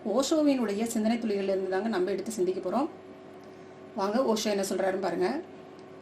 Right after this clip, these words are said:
"மக்கள் தியானம், வழிபாடு மற்றும் புதிய வாழ்க்கை முறைகளை தேடிக்கொண்டிருக்கிறார்கள்.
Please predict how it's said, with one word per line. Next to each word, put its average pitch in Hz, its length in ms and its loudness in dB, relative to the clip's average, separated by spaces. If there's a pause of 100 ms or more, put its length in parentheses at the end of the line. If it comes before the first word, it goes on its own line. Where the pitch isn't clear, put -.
(480)
"மக்கள் 240 460 8 (360)
தியானம், 254 580 8 (220)
வழிபாடு 254 640 10
மற்றும் 240 380 2
புதிய 294 360 10
வாழ்க்கை 247 480 8
முறைகளை 220 420 6
தேடிக்கொண்டிருக்கிறார்கள். 196 1000 4